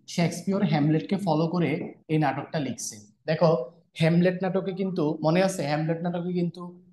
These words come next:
ওই যে মেরে ফেলে রাজা হ্যামলেটকে, তখন ওই যে যুবরাজের কাছে প্রেতাত্মা আসে রাজার, এখানেও কিন্তু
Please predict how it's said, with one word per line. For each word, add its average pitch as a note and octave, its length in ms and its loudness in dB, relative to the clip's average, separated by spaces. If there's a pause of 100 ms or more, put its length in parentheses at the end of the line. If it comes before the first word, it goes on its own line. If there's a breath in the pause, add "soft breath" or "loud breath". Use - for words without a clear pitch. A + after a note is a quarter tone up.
(120)
ওই D#3+ 100 6
যে E3+ 140 6
মেরে D#3 240 8
ফেলে D#3 240 6 (320)
রাজা D3+ 240 4
হ্যামলেটকে, C#3+ 540 0 (420)
তখন C#3+ 260 4
ওই D3 100 0
যে D3+ 40 0 (100)
যুবরাজের D3+ 540 4
কাছে C#3+ 200 -2 (140)
প্রেতাত্মা D#3 520 -4
আসে C#3 160 -8
রাজার, B2 300 -4 (120)
এখানেও E3 340 2
কিন্তু E3+ 160 -2